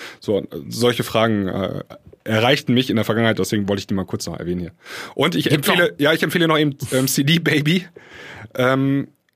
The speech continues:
Speaker 1: da könnt ihr nämlich, hat den Vorteil, ihr könnt, ähm,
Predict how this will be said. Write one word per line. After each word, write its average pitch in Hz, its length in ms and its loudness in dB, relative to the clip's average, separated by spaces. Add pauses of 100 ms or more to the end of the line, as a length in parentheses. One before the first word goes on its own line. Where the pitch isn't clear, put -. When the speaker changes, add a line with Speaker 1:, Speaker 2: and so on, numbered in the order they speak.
(100)
Speaker 1:
da 123 180 0
könnt 175 260 0
ihr 175 80 2
nämlich, 160 540 2
hat 139 200 -2
den 147 120 2
Vorteil, 151 380 0
ihr 117 80 0
könnt, 143 520 -2
ähm, 127 420 0